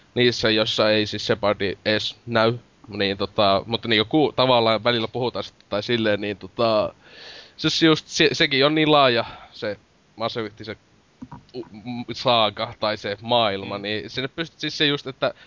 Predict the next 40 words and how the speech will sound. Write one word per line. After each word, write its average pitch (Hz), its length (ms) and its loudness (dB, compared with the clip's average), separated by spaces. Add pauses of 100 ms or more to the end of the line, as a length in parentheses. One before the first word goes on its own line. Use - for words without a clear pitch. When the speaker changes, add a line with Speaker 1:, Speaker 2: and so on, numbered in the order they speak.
Speaker 1:
vois 156 200 4
Speaker 2:
Ja - 80 -16
Speaker 1:
tehdä 165 200 0
Speaker 2:
se 123 40 2
on 139 60 0
kuitenkin 131 240 2
Speaker 1:
hyvän 120 140 2
Speaker 2:
itsessään 113 420 -6
niin 113 160 -2
hyvää 107 200 -4
skifiä, 110 440 -4
että 92 140 -12
siinä - 120 -6
Speaker 1:
Niin, 180 80 2
Speaker 2:
ei 175 80 0
tarvitsisi 156 220 -2
Speaker 1:
niin. 101 40 -10
Speaker 2:
pahemmin 147 280 2
muokkailla 131 540 -2
kässäriä, 131 460 -2
Speaker 1:
Niin. 92 80 -6
Speaker 2:
sit - 100 -20
vaan 127 140 -4
niinku 120 140 -8
sais 127 240 -2
vaan 117 160 -2 (540)
tuotua 131 240 2
Speaker 1:
Just. 120 140 2
Speaker 2:
isolle 117 200 0
ruudulle 110 300 -2
nämä. 98 220 -8 (520)
Speaker 1:
Kun 170 120 -4
siis 170 180 -2
tää 151 200 4
just 139 280 -2
tää, 139 200 4
joka 131 280 2
on 123 180 0
siis 135 180 -8
tehnyt 117 460 -2